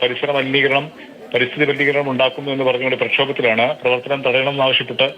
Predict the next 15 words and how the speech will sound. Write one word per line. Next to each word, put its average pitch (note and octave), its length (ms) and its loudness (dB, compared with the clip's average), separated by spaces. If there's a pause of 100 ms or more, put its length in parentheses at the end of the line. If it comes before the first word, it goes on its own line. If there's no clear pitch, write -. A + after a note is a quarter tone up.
(440)
പലതവണ D3+ 320 2
നാട്ടുകാർ C#3+ 360 0
പ്രക്ഷോഭവുമായി C3+ 480 0
രംഗത്തെത്തിയിരുന്നു. B2+ 600 0 (160)
പഞ്ചായത്ത് C#3+ 440 0
ലൈസൻസ് C#3 400 -2
നിഷേധിച്ചിരുന്നു, C3+ 480 -2
പക്ഷേ C#3 280 2 (440)
മറ്റ് C3+ 240 0
അനുമതികൾ D3+ 420 0
നേടി D3 460 0
സ്ഥാപനം C3+ 260 0
ഇവിടെ C#3 140 -2
പ്രവർത്തിക്കുകയാണ്. B2 680 0
ഇപ്പോൾ C#3+ 300 -2